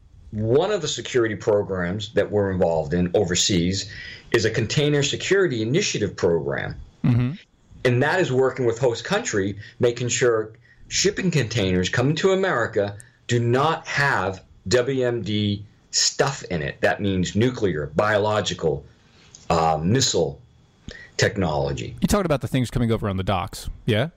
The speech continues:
Speaker 1: That's right. So that's
Speaker 2: Okay.
Speaker 1: a port, too. People forget
Speaker 2: Yeah, people
Speaker 1: that,
Speaker 2: don't think
Speaker 1: yeah.
Speaker 2: about that as a port because, it, you know, well, it is international, it is a port. Stuff comes over, but people usually don't.
Speaker 1: Not usually, but they do. Sometimes bad guys put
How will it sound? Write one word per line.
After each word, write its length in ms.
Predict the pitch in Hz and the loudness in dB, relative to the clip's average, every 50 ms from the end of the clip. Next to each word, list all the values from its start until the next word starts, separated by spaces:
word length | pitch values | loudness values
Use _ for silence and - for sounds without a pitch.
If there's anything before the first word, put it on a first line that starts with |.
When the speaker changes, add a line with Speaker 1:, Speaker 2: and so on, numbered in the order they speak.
| _ _ - | _ _ -4
Speaker 1:
That's 220 | 120 - - - | -2 -2 0 2
right. 340 | 143 135 104 85 - - - | 2 2 0 -2 -6 -6 -2
So 100 | - 123 | 0 0
that's 260 | - 147 185 220 202 | 2 2 0 -2 -4
Speaker 2:
Okay. 100 | 147 - - | -6 -10 -2
Speaker 1:
a 40 | - | 4
port, 220 | - - - - | 4 4 4 2
too. 240 | - - 240 185 131 | -2 -2 0 0 0
People 300 | - - 147 147 185 180 175 | -2 -4 -4 -2 -2 -2 0
forget 520 | - 175 156 151 196 214 151 - - - _ - - | 0 -2 0 2 2 0 0 -4 -8 -14 _ -2 0
Speaker 2:
Yeah, 140 | 147 175 165 | 2 2 2
people 180 | - 202 - - | 2 0 0 0
Speaker 1:
that, 40 | |
Speaker 2:
don't 120 | 196 170 - | -2 -2 -2
think 140 | 202 202 - | -2 -2 0
Speaker 1:
yeah. 60 | 113 | 0
Speaker 2:
about 120 | 120 117 | 0 0
that 100 | 117 107 | -2 -2
as 80 | 104 110 | -2 -2
a 40 | 101 | -2
port 280 | - - 120 104 - - | -2 0 -2 -2 -2 -2
because, 280 | 110 - 123 117 110 | 0 0 0 0 0
it, 100 | 117 123 - | 0 -2 -2
you 60 | 156 | -2
know, 80 | 120 | -4
well, 200 | 98 101 120 117 - | -4 -4 -4 -4 -2
it 140 | 156 160 156 | 0 0 2
is 140 | 180 180 165 | 2 0 0
international, 580 | 175 165 160 156 147 147 139 - 147 139 143 | -2 -2 -2 -4 -4 -6 -4 -2 0 0 2
it 80 | 127 123 | 2 0
is 100 | 143 135 | 0 0
a 60 | 127 | 0
port. 320 | - - 135 131 131 135 - - - - - - - - | 0 0 0 0 0 -2 -4 -10 -20 -20 -20 -20 -14 -8
Stuff 440 | - - - - - 214 214 - - | -4 -2 0 2 2 2 2 0 0
comes 220 | - 147 139 117 | -2 0 0 0
over, 200 | 127 123 113 123 | 0 0 0 0
but 180 | 110 110 110 - | -2 -2 0 -2
people 320 | - 170 165 - 143 131 | -2 -2 -2 -6 -4 -4
usually 280 | 113 117 110 101 107 98 | -2 -2 -2 -2 -2 -4
don't. 240 | 98 92 85 - - - _ _ _ _ - - - - - - - - - - - _ _ _ _ _ _ _ | -4 -4 -8 -10 -16 -20 _ _ _ _ -20 -20 -20 -20 -20 -20 -20 -20 -20 -20 -20 _ _ _ _ _ _ _
Speaker 1:
Not 280 | - 131 139 156 - - | 0 0 2 2 0 0
usually, 400 | 185 196 240 254 233 208 202 220 | 0 0 0 0 0 0 -2 0
but 280 | 156 147 143 143 - - | 2 2 2 2 0 -8
they 300 | 127 120 104 135 139 147 | -6 0 2 2 2 2
do. 300 | 143 139 165 208 233 233 | 0 0 0 0 0 -2
Sometimes 520 | 175 - 139 127 127 131 151 143 151 156 120 | -4 -4 -4 -4 -2 0 0 0 0 0 0
bad 320 | - 127 123 139 170 175 - | 0 2 2 2 2 2 2
guys 300 | 135 131 135 151 151 - | 0 2 0 0 -2 -6
put 420 | - - - 135 135 139 - | -10 -4 0 2 2 2 0